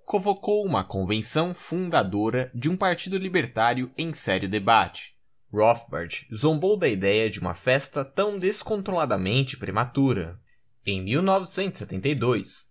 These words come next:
um candidato a governador do Partido Libertário conseguiu poucos votos,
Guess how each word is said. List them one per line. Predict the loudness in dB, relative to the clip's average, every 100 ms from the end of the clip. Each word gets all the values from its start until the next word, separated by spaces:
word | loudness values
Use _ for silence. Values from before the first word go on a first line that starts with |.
| _
um | -8
candidato | -2 -2 -2 0 4 4 2
a |
governador | -4 -2 -2 0 0 0 -4
do | -6
Partido | -4 -4 -2 -4 -2
Libertário | -4 -4 -4 4 4 4 -2 -14 _ _
conseguiu | -4 -2 -2 -4 -4
poucos | 4 4 4 -4
votos, | -2 2 2 0 -12 -12